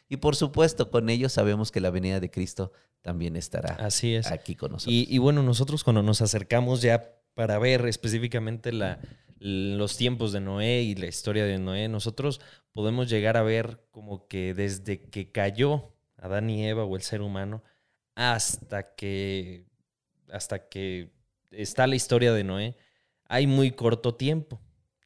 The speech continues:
Speaker 2: Y nosotros decimos, "Tan rápido pasó todo esto de la degradación de la humanidad, que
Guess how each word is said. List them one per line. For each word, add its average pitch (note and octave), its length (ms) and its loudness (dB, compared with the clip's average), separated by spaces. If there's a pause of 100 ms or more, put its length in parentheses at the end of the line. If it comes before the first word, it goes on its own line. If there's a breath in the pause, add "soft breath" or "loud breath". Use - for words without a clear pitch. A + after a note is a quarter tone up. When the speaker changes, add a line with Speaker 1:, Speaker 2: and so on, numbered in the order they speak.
(160)
Speaker 2:
Y G#2+ 80 -16
nosotros A#2+ 460 -2
decimos, A#2+ 460 0
"Tan D3+ 240 -4
rápido D3 800 -2
pasó A#2+ 400 0
todo B2+ 320 0
esto A#2+ 200 0
de A#2 80 4
la G2+ 140 0
degradación G#2 680 0
de A#2+ 80 2
la A2 80 0
humanidad, G2+ 500 -6
que G#2+ 220 -6